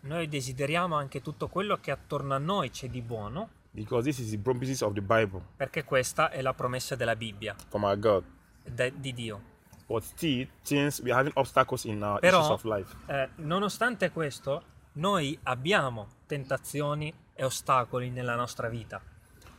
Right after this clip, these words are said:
Speaker 2: Not because God hasn't forgive our sins.
Speaker 1: Eh, Dio ha perdonato i nostri peccati.
Speaker 2: Ok. God allow us to pass through all this situation.
Speaker 1: Però Dio permette anche che noi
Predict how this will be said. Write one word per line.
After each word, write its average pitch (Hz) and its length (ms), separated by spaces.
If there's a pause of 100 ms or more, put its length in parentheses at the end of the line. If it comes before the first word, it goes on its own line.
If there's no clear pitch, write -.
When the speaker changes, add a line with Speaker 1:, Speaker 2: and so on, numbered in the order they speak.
(240)
Speaker 2:
Not 143 180
because 120 360
God 143 280
hasn't 117 340
forgive 120 280
our 98 160
sins. 113 520 (440)
Speaker 1:
Eh, 113 640 (1080)
Dio 208 440
ha 143 180
perdonato 139 800 (200)
i 131 80
nostri 127 360
peccati. 117 680 (120)
Speaker 2:
Ok. 98 500 (600)
God 143 340
allow 127 400
us 123 240
to 113 60
pass 123 300
through - 200
all 113 140
this 113 300
situation. 107 680
Speaker 1:
Però 175 540 (320)
Dio 143 480
permette 156 500
anche 143 340
che 131 160
noi 165 400